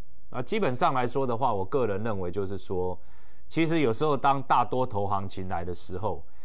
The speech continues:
因为现在说句实在话，就是大多头。所以有时候大多头行情来的时候，你就是要失去理性，你会赚得到很多很多。哦，要不然的话，你买不到标股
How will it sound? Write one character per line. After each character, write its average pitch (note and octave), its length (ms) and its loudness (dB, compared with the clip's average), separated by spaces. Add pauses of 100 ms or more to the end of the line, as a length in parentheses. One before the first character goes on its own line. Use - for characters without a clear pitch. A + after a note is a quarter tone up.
(140)
因 F#3 100 0
为 G3 60 2
现 F#3+ 200 2
在 F3+ 140 4
说 E3+ 180 2
句 D#3+ 140 2
实 A#2 180 0
在 B2+ 180 2
话， B2 180 2
就 A#2 120 0
是 A#2 100 0
大 A2 240 4
多 F#2 220 0
头。 - 140 -2 (1300)
所 - 160 2
以 A#3 40 8
有 G#3+ 40 8
时 G3 80 4
候 A3+ 60 4
大 A3 220 6
多 G3+ 200 4
头 D#3+ 160 2
行 D3 180 2
情 C3 160 0
来 B2+ 160 2
的 B2+ 80 2
时 B2+ 200 0
候， D#3 120 4
你 G2+ 120 0
就 C3+ 120 2
是 B2+ 140 -2
要 B2+ 120 2
失 A#2+ 320 0
去 A#2 240 0
理 F2 180 -2
性， - 380 0 (2000)
你 G#2+ 120 0
会 C3+ 100 2
赚 B2+ 240 2
得 G#2 80 2
到 G#2 220 2
很 E2+ 220 -2
多 F#2+ 220 0
很 F2 160 -2 (120)
多。 D2+ 100 -2 (1400)
哦， F2 300 -2
要 C#3+ 40 2
不 E3 120 0
然 E3+ 120 4
的 D3+ 120 4
话， E3+ 140 6
你 C#3+ 120 2
买 B2+ 180 0
不 G2 80 -2
到 A#2 160 2
标 G#2+ 240 0
股 - 200 -2